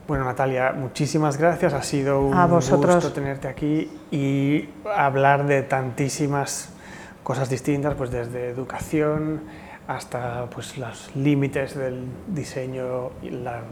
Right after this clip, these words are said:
Speaker 1: el arte, la, em, artesanía y tantas, tantas otras cosas que, que nos has dejado pensando y con muchas ganas de seguir explorando en nuestras siguientes sesiones de este ciclo que reanudaremos después del verano.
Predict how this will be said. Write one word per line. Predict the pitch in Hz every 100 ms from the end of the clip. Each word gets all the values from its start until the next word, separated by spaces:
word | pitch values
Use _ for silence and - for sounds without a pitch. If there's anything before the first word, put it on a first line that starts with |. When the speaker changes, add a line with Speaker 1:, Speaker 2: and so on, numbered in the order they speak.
| - -
Speaker 1:
el | 127
arte, | 123 123 120 117
la, | 120 120
em, | 117 117 - - - - 120 117 - - 135
artesanía | - 147 131 131 139 139 135 135 - - - - - - -
y | 151
tantas, | 139 143 139 135 - -
tantas | - 139 135
otras | 135 131
cosas | - 147 151 143 - - -
que, | 139 123 117
que | 135
nos | 123
has | 131
dejado | 127 139 131
pensando | 147 139 151 151 185 - - - - - - - - -
y | 170
con | - 151
muchas | 147 151 139
ganas | 143 151
de | 151
seguir | 147 123 139 139 139
explorando | 139 - 156 139 143 143 160 -
en | 135
nuestras | 123 127 120
siguientes | - 127 123 135 135 135 135 127 - - - - -
sesiones | - 147 143 151 117
de | 123
este | - 131 131 131
ciclo | - 147 151 156 151
que | 127
reanudaremos | 120 123 131 123 123 135 135 143
después | 127 - 120 113
del | 117
verano. | 113 113 117